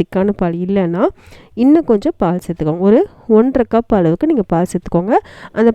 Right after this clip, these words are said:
பால் வந்து லைட்டா சுண்ட வச்சுக்கோங்க. அப்போ உங்களுக்கு கரெக்டா வந்துரும். நம்ம லாஸ்ட்ல பால் காய்ச்சி காய்ச்சி நல்லா திக்காய் வந்துரும் இல்லையா, அந்த பால் தான் நான் எடுத்திருக்கேன். நான் மெஷரிங் கப்பில் ஒரு கப் அளவுக்கு எடுத்திருக்கேன். உங்கள்கிட்ட மெஷரிங் கப் இல்லைன்னா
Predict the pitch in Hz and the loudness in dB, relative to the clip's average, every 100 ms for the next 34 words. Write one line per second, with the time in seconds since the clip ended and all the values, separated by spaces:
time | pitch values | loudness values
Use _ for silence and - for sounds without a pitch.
0 | 247 262 269 285 247 196 254 453 - - | 0 2 2 2 0 0 0 -2 -2 -2
1 | 240 240 196 - - 165 165 247 233 - | 0 2 0 -2 -6 -4 0 0 0 2
2 | 240 220 180 165 - 170 160 170 208 370 | 2 2 -2 -4 0 0 0 2 2 2
3 | _ - - 226 220 214 226 302 - 285 | _ -20 -6 -2 0 2 2 0 0 -2
4 | 262 220 220 247 220 202 - - 220 - | 0 0 2 2 2 0 -2 -2 -2 0
5 | 208 214 - - - 233 202 175 175 - | -2 0 -2 -8 -2 0 2 0 -2 -2
6 | 196 233 254 220 180 208 233 165 175 - | -4 -2 0 2 2 2 0 -2 -4 -6
7 | 180 - 196 381 - _ - - - - | -6 -2 0 0 -2 _ -20 -20 -20 -20
8 | _ _ _ _ _ _ _ _ _ 220 | _ _ _ _ _ _ _ _ _ -2
9 | 262 220 - 269 285 214 - 240 320 196 | 0 0 0 -2 -2 -4 0 2 4 2
10 | 202 - 214 202 180 170 - 180 160 160 | 2 -4 -2 0 0 -2 -2 -4 -2 -6
11 | - 175 277 226 190 190 233 247 202 - | -4 -2 0 0 -2 -2 -2 -2 -2 -2
12 | 175 170 202 | -4 -2 -2